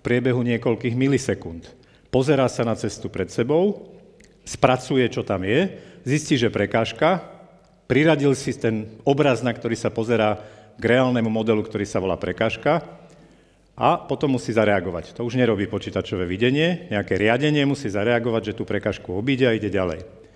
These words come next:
Toto, počítačová grafika, je veľmi úzko spojené práve týmito dvoma pojmami. A tu si predstavte napríklad Láru Croft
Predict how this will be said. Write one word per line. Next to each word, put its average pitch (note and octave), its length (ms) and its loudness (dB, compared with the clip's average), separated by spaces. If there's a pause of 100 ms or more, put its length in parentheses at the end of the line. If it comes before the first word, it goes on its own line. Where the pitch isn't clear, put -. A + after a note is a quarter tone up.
(640)
Toto, F3 480 0
počítačová D#3 560 0
grafika, B2 800 -2 (500)
je A#2+ 80 0
veľmi C#3+ 320 2
úzko C3 240 -4
spojené B2+ 400 0
práve A#2 240 2
týmito A#2+ 320 -2
dvoma A2 320 0
pojmami. A2 560 0 (400)
A - 160 -8
tu F#3 80 0
si F3 160 0
predstavte C#3+ 480 2
napríklad A#2 400 0
Láru G#2+ 320 2
Croft - 480 -4